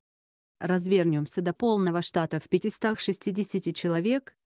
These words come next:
получим передовое оснащение и самое современное оборудование.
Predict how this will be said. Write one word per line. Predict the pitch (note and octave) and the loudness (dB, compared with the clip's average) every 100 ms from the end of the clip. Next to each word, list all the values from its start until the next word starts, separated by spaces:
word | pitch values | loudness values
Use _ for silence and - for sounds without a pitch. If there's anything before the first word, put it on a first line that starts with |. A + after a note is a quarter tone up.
| - | -2
получим | G#3+ G3+ F#3 F#3+ F#3+ | 0 2 2 0 0
передовое | G#3+ G3+ G3+ G3+ A3 F#3 F#3 | 2 4 4 4 4 2 0
оснащение | - G3+ - D#3+ D#3+ D3+ - | 0 -4 0 0 2 0 -2
и | F3+ | -2
самое | A3+ B3 A#3+ A3 | 0 2 2 0
современное | G#3 G3 G#3 F#3+ E3+ D#3+ E3 | -2 0 2 4 4 2 2
оборудование. | E3 E3+ D#3 C#3+ C#3+ C#3+ C#3 | 2 0 0 -2 -4 -6 -6